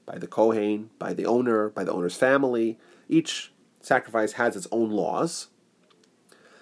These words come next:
But what about if someone doesn't, he just wants to eat, he wants to have a steak. It's a perfectly normal desire.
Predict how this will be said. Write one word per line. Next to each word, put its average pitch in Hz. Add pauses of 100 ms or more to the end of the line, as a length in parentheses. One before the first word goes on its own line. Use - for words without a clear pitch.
(600)
But 170
what 285
about 233
if 175
someone 170 (320)
doesn't, 156 (160)
he 240
just 269
wants 190
to 170
eat, 170
he 151
wants 220
to 202
have 156
a -
steak. -
It's 147
a 160
perfectly 156
normal 117 (100)
desire. 147